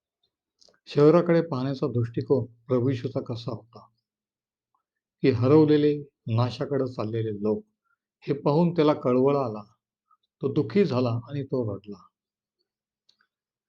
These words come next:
आणि त्याच प्रकारे पावलाला देखील त्या लोकांचा कळवळा आला,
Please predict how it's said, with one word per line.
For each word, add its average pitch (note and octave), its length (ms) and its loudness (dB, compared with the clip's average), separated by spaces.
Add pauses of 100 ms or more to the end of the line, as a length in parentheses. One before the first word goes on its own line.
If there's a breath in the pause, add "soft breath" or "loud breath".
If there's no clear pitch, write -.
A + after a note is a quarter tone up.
(280)
आणि B2 320 -4
त्याच F#3+ 180 4
प्रकारे A#2+ 500 -4 (200)
पावलाला D3+ 380 4
देखील D3+ 420 -2 (180)
त्या D#3 100 2
लोकांचा C3+ 440 -2
कळवळा B2 560 -2
आला, G#2+ 180 -14